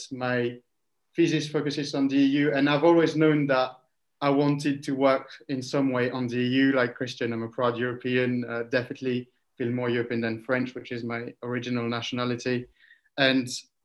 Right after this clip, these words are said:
so to me, it was very natural to apply to work for the E U. So I did a five-month graduate traineeship for them.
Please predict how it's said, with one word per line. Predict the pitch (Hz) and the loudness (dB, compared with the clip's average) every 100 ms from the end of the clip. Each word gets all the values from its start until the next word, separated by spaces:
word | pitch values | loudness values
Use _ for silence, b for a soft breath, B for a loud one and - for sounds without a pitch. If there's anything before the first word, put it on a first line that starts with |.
| - | -14
so | - 147 | -8 -6
to | 147 | 2
me, | 156 | 6
it | 151 | 6
was | 139 | 6
very | 139 135 | 4 4
natural | 143 - 156 143 | 4 2 0 0
to | 143 | 0
apply | 127 - 139 135 131 - _ _ _ - | -4 0 4 4 4 -2 _ _ _ -12
to | - 127 123 | -4 0 0
work | 123 139 135 | 2 2 0
for | |
the | 139 123 | -4 0
E | 131 | 2
U. | 135 139 139 | 4 4 4
So | 139 127 | 0 -4
I | 120 | -4
did | 123 117 | -4 -6
a | |
five-month | 117 127 120 120 117 | -4 -4 -4 -4 -8
graduate | 117 131 123 120 | -4 -4 -4 -8
traineeship | - 131 127 127 123 | -4 -2 -2 -6 -8
for | 127 | -6
them. | 123 147 143 | 0 2 0